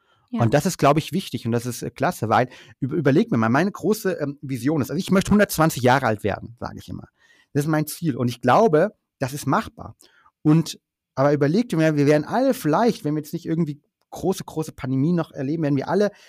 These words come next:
Speaker 2: haben wir aufgrund von der medizinischen Veränderung die Möglichkeit, hundertzwanzig, hundertdreißig, vielleicht sogar noch älter zu werden. Weil
Speaker 1: Mhm.
Speaker 2: wir können in Zukunft wahrscheinlich ein Herz aus dem drei D Drucker drucken und so weiter. Aber was wir wahrscheinlich selbst in fünfzig Jahren nicht verändern können,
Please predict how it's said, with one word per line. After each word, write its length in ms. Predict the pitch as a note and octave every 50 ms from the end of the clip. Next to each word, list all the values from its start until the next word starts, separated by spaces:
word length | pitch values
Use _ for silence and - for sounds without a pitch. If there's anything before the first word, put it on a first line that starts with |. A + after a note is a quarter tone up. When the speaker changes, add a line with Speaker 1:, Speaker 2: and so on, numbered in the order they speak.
| _ _
Speaker 2:
haben 120 | - C#3 E3+
wir 100 | E3+ D3+
aufgrund 480 | C#3 - - - - - D#3+ F#3+ G3+
von 160 | - - D#3
der 120 | D3+ C#3+ C3+
medizinischen 500 | C3+ C3 C#3 C3 - - A3 A#3 F#3+ E3+
Veränderung 420 | - - - D3+ E3+ F3 E3 D#3
die 80 | C#3 C3
Möglichkeit, 640 | C3 C#3 F#3 F#3+ - F3 D#3+ - - C#3 C#3 -
hundertzwanzig, 640 | - D#3 D#3 D3+ - - C#3+ C#3+ D#3 D#3 - B2+ C3
hundertdreißig, 460 | D3 C#3+ C#3 - C3+ C3+ D#3 C#3+ C3
vielleicht 160 | D3 D3 C#3+
sogar 160 | - D3 D3
noch 120 | F#3 A3 -
älter 300 | C#3 A#2+ A#2 - A#2 G#2+
zu 160 | - - G2+
werden. 320 | A2 G2+ - - G#2 - _ _ _ - - - _ _
Weil 160 | A#2 B2 C#3+
Speaker 1:
Mhm. 40 | C#3+
Speaker 2:
wir 80 | C#3+
können 240 | - - D3+ D#3+ E3+
in 100 | D#3+ C#3
Zukunft 460 | - - F3 E3+ - - D#3 D#3 -
wahrscheinlich 420 | - C#3+ - - C3+ C#3+ D3+ C#3+ -
ein 60 | D3
Herz 380 | B2+ - - C#3+ C#3+ D3 - -
aus 140 | - -
dem 60 | - B2
drei 200 | - - B2 B2+
D 120 | C3+ D3+
Drucker 300 | D3 - - A2 - B2
drucken 320 | A2+ - - A2+ - -
und 180 | - - F3+ F#3+
so 120 | D#3+ D#3+
weiter. 340 | B2+ - C3+ C#3 - - - _ _ _ - - - - - _
Aber 160 | - A#2+ B2+ F3+
was 100 | - -
wir 80 | A#3
wahrscheinlich 420 | G3+ G3 - - E3 F#3 G3 E3 -
selbst 300 | E3 G3 A3 - - -
in 140 | F3+ E3+
fünfzig 480 | D#3+ - A#3 B3 A#3+ - - - F3 -
Jahren 160 | D#3 D3+ E3
nicht 100 | F3 E3
verändern 400 | - - - F#3+ G#3+ G#3 D#3 B2
können, 320 | - - A#2 D3 F3 F3